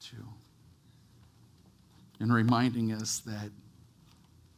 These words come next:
there is one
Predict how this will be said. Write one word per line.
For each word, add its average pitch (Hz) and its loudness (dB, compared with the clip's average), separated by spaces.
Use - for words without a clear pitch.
there 135 4
is 135 4
one 104 0